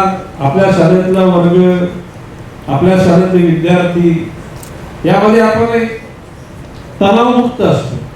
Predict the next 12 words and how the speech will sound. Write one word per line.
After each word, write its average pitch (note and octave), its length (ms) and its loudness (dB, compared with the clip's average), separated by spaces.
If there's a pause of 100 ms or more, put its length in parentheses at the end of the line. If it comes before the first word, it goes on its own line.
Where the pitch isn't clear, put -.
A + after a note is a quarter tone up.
(720)
परंतु A3 320 2
ज्याला A#3+ 280 2 (2250)
एसएससीची B3+ 560 4
परीक्षा A3 400 0
होते F#3 260 -2
त्याला G3+ 400 0 (540)
केंद्र F#3+ 320 4
बदललेलं G3 580 0
असतं, G3 300 0
वातावरण F#3 520 2
बदललेलं F#3 540 4
असतं F#3 340 2